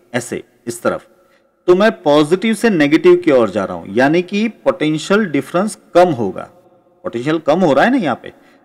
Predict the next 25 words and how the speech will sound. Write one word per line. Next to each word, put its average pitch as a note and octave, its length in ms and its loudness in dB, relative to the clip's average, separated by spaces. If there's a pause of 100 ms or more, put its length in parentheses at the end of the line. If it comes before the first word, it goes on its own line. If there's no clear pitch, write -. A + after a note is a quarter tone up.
तो D3+ 80 -4
पोटेंशियल D3 500 -2
डिफरेंस E3 540 -2 (280)
नेगेटिव C3 480 4
आएगा F2+ 240 -4 (260)
और C#3+ 100 0
वो D#3 140 2
कितना D#3 300 -2
आएगा, F#3 340 4 (760)
आई C#3+ 220 4
थ्री A3+ 420 0 (280)
इंटू C3+ 320 2
फ़ोर्टी, A#2 440 -6 (140)
यानी B2 160 0
कि C#3+ 100 -6
फ़ोर्टी B2 420 -2 (100)
आई A#2 140 0
थ्री। - 240 -14 (640)
तो A3 80 4
मुझे G3+ 640 2
अगर E3 240 4
यहाँ D3+ 260 0
से F#3+ 140 0
यहाँ D3 440 0
तक G#3 80 -2